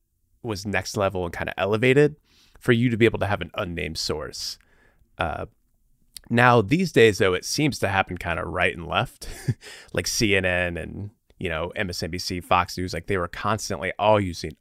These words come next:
unnamed sources to talk about Donald Trump, uh, which was, I, I mean, it's hard to know how to take that. Like,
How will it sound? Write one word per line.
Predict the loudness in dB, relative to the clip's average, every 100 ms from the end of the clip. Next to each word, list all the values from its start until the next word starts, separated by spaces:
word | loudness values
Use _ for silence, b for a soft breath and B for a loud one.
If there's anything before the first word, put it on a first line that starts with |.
| -6
unnamed | -2 -2 -2 -4
sources | -4 -4 -6 -10
to | -12
talk | -10 -10 -10
about | -12 -6
Donald | -6 -6 -6
Trump, | -2 -2 -4 _ _ B B B B B B B _
uh, | 0 2 2
which | 0 -4 -4
was, | 6 10 10 8 2 -8 -12 _ _ _ _ _ _ -12
I, | -12 -6 0
I | 6
mean, | 6 4
it's | 0 -2 0
hard | 6 6
to | 6 -4
know | -6 2 4
how | 4
to | 2
take | 2 0 0
that. | -2 -4
Like, | -4 -8 -10